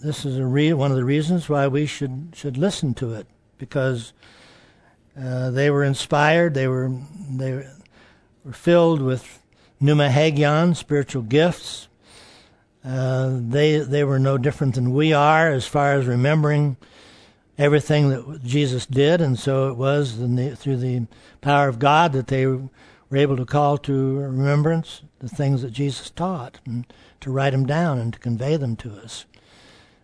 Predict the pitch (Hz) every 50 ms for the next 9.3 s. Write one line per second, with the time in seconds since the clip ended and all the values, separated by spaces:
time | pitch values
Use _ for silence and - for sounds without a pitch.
0 | _ _ _ _ _ _ _ - 131 123 117 123 120 120 117 120 - _ _ _
1 | _ _ _ - - - 143 147 143 135 139 123 - - _ _ - 131 127 117
2 | 135 151 156 147 143 127 123 123 127 120 - - - 151 143 143 135 127 139 139
3 | 139 135 127 117 113 - - 151 135 127 117 139 143 147 147 - - - 170 160
4 | 156 143 - _ _ - - - _ _ - 147 151 143 139 135 135 - - 147
5 | - - 185 196 190 160 127 113 107 - - - - - _ _ _ _ _ _
6 | _ _ _ _ _ - 156 165 170 175 170 170 185 208 220 - 196 175 151 135
7 | 123 117 131 127 113 117 120 - - 135 123 120 123 151 190 226 208 151 131 120
8 | - - - - - 160 151 151 147 139 131 147 208 214 208 170 131 - - 113
9 | - - - - -